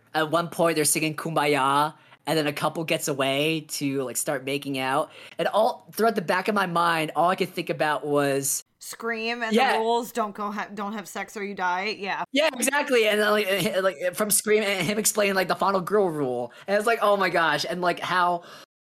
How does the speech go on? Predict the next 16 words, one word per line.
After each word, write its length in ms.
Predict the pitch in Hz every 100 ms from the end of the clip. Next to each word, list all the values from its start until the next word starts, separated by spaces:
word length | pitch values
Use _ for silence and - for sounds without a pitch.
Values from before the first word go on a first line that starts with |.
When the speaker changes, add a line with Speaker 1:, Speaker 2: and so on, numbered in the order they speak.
| _ -
Speaker 1:
noticing 520 | 175 190 226 208 196
all 340 | 165 185 202
these 600 | 165 185 180 170 - - - _ _ _ -
landmark 840 | 131 143 165 185 180 170 170 170 -
tropes 640 | - - 156 160 147 -
that 140 | 147
we 100 | 143
take 240 | 143 165 160
for 100 | 139
granted 380 | 127 143 147 131
now, 420 | 131 139 139 127
like, 300 | 131 123 - _ _ 127
you're 280 | 131 143 160
seeing 320 | 147 - 156
on 200 | 143 143
the 100 | 131